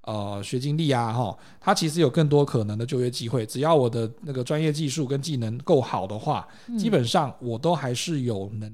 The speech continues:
Speaker 1: 力可以做到一定的职位。
Speaker 2: 嗯。
Speaker 1: 所以其实哈，他就在讲说，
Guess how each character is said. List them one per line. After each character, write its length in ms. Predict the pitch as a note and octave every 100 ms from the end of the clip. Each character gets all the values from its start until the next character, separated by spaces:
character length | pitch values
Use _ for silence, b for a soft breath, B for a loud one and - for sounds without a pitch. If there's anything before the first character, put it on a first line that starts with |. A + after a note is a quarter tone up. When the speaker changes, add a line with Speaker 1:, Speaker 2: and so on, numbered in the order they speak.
| C3+
Speaker 1:
力 200 | D3+ A2+
可 120 | C3+
以 60 |
做 220 | A#2 D3+ C3
到 300 | C#3 G2+ -
一 80 | A#2
定 180 | C#3 A#2
的 100 | G#2
职 180 | - F#2+
位。 280 | A2 F2+ - b
Speaker 2:
嗯。 320 | A3 G#3+ E3 D3
Speaker 1:
所 100 | B3+
以 80 |
其 220 | A3+ - F#3
实 240 | - D#3
哈， 280 | D#3+ D#3+ C3+
他 80 | E3
就 140 | F3+
在 120 | F#3+ F#3
讲 240 | C#3 G#2+
说， 400 | - D3+ D3 D3+